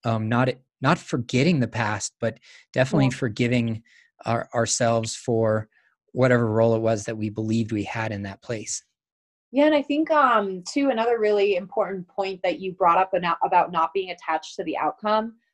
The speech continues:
Speaker 2: Uh, apparently, I'm just talking about how I don't have dating all figured <laughs> out today. Um, you know, also another thing that really comes up that I think probably, I think a lot of other people can relate to as well is how do you not,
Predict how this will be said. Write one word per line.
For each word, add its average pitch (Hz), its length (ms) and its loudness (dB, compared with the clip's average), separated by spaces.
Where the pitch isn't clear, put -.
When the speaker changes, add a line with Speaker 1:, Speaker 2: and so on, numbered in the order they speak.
Speaker 2:
Uh, 196 220 8
apparently, 233 480 -2
I'm 202 100 -6
just 190 180 -14
talking 185 280 -4
about 170 200 -4
how 175 120 0
I 170 180 -2
don't 160 260 -4
have 156 240 -8
dating 151 380 -10
all 156 260 2
figured 135 220 -6
<laughs> - 20 4
out 214 160 2
today. 190 420 0
Um, 240 280 2
you 254 100 -6
know, 190 300 -4
also 226 640 0
another 202 320 -6
thing 208 120 -14
that 180 140 -4
really 185 280 -8
comes 180 240 -8
up 175 220 -2
that 175 80 0
I 175 100 -2
think 175 220 -10
probably, 165 580 -4
I 190 120 2
think 175 140 -2
a 175 40 -2
lot 160 240 4
of 175 80 0
other 196 200 4
people 214 260 -2
can 208 220 -6
relate 214 380 -2
to 226 120 -4
as 220 160 -2
well 226 400 2
is 202 180 6
how 190 260 4
do 302 60 4
you 294 200 4
not, 180 480 -2